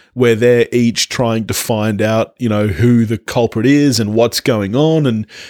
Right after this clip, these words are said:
you know, there's a lot of tension. They're knocking each other out. Did you not find any action or suspense in that sequence?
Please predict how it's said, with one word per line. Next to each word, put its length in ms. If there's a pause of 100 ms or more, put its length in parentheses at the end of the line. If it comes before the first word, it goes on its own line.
(140)
you 60
know, 40
there's 140
a 60
lot 160
of 260
tension. 400
They're 100
knocking 320
each 200
other 240
out. 220
Did 340
you 80
not 200
find 320
any 280
action 360
or 120
suspense 480
in 180
that 220
sequence? 500